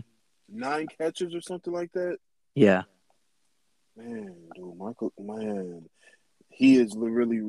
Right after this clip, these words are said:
Speaker 1: he's, like, I can't believe the Jets so hard for, um, for this playing time, 'cause I feel like week eight is very late for Michael Carter to be, uh, obvious. You know what I'm saying? Like,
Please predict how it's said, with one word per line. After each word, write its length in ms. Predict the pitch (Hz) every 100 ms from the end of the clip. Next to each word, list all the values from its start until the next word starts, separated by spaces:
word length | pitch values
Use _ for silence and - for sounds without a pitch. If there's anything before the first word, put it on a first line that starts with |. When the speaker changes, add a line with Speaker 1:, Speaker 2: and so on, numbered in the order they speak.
| -
Speaker 1:
he's, 380 | - 131 120 104 -
like, 380 | 82 110 98 - - _ _ - -
I 160 | 117
can't 220 | - 175
believe 160 | 139 123
the 60 | 110
Jets 240 | 113 113 - _ _ _ _ _ _ _ _ _
so 420 | - 117 117 110 107 _ _ _
hard 480 | - 113 120 135 131 -
for, 180 | 120 -
um, 640 | 113 110 104 95 87 85 - _ _ _ _ -
for 100 | -
this 140 | 190
playing 360 | - - 131 160
time, 440 | 185 185 190 190 190 _ _ _
'cause 100 | 220
I 100 | 147
feel 140 | 190 160
like 140 | 123
week 300 | 107 123 170 -
eight 240 | 139 139
is 300 | 110 110 98 95
very 360 | 101 127 131 113
late 480 | 107 117 120 98 - _ _ _ _ _ - - _ - -
for 120 | 127
Michael 340 | 113 117 123 110
Carter 320 | - 120 113
to 80 | 107
be, 400 | 98 107 101 92 _ _ _ _ _ _ _ _ _ _
uh, 120 | - -
obvious. 580 | 113 123 113 98 85 -
You 80 | 123
know 60 | 127
what 60 |
I'm 80 | 127
saying? 280 | 131 131 127
Like, 280 | 113 104 90